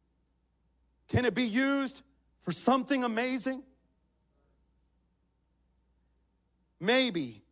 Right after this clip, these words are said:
there is a way to think differently about it all. It's not a free pass to do whatever, but it is a chance to look at your situation, whether it's under your control or not,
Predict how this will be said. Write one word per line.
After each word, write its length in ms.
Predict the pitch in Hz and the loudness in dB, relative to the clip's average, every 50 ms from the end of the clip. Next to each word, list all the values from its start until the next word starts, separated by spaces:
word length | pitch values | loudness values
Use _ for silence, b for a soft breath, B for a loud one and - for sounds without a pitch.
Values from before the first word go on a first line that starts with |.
| _ _ _ _ _ _ _ _ _ _ _ _ _ | _ _ _ _ _ _ _ _ _ _ _ _ _
there 220 | 160 185 208 202 | -2 0 2 2
is 140 | 196 175 170 | 2 2 2
a 80 | 190 175 | 0 2
way 420 | 165 185 220 220 208 196 175 156 | 4 4 4 4 4 4 0 0
to 140 | 147 - 165 | -2 -2 -4
think 320 | 160 - 202 190 175 143 | 0 0 0 0 0 0
differently 480 | 127 202 196 - - 180 170 160 170 160 | 2 2 2 2 0 -2 -2 -2 -2 -2
about 320 | 156 147 160 165 165 151 | -2 0 0 2 2 0
it 100 | 151 147 | 0 0
all. 460 | 151 156 151 143 127 117 110 - - _ _ _ _ _ _ _ _ _ _ _ _ _ _ _ _ _ _ _ _ - | 0 2 2 2 0 -2 -4 -10 -16 _ _ _ _ _ _ _ _ _ _ _ _ _ _ _ _ _ _ _ _ -10
It's 140 | 226 - | -6 -2
not 160 | - 302 247 240 | 2 2 2 2
a 80 | 208 | 2
free 240 | - - 220 214 202 | 0 -2 -4 -4 -4
pass 380 | 160 - 175 185 190 196 196 190 | -4 -2 -2 0 0 0 -2 -4
to 80 | - 202 | -8 -8
do 160 | 160 196 196 | -8 -6 -4
whatever, 480 | 180 170 170 170 175 185 202 220 254 - _ _ _ _ _ _ _ _ _ _ _ _ _ _ _ _ _ _ _ _ _ _ _ _ _ _ _ _ _ _ _ _ _ | -4 -2 -2 -2 -2 -2 -4 -6 -8 -12 _ _ _ _ _ _ _ _ _ _ _ _ _ _ _ _ _ _ _ _ _ _ _ _ _ _ _ _ _ _ _ _ _
but 140 | - 175 180 | 0 0 2
it 60 | 185 | 2
is 100 | 190 175 | 2 2
a 80 | 185 175 | 0 -2
chance 720 | 151 - - 233 226 208 196 175 165 147 - - - - _ _ _ _ _ _ _ _ | -2 -2 0 0 2 2 0 0 -2 -4 -8 -8 -10 -12 _ _ _ _ _ _ _ _
to 100 | - 185 | 0 0
look 260 | 170 180 220 240 233 | 2 4 2 4 4
at 160 | 277 240 - | 2 0 0
your 80 | 247 226 | -2 -2
situation, 880 | - - 247 226 - 233 214 202 202 196 180 170 170 - 160 139 131 127 - _ _ _ _ _ _ _ | -2 -2 -4 -4 -2 -2 0 0 0 0 0 -2 -4 -6 -8 -10 -10 -14 -20 _ _ _ _ _ _ _
whether 280 | 175 190 196 190 196 185 | -2 0 0 2 0 0
it's 100 | 180 - - | 0 0 2
under 300 | 180 208 220 226 226 240 | 4 4 4 4 2 -2
your 180 | 226 214 220 202 | 0 0 -2 -2
control 540 | - 233 233 208 - 226 220 220 220 214 214 | -2 -4 -4 0 2 4 4 4 4 2 2
or 80 | 208 | 0
not, 400 | 208 202 190 180 170 151 156 b | 0 0 0 0 0 -2 -4 b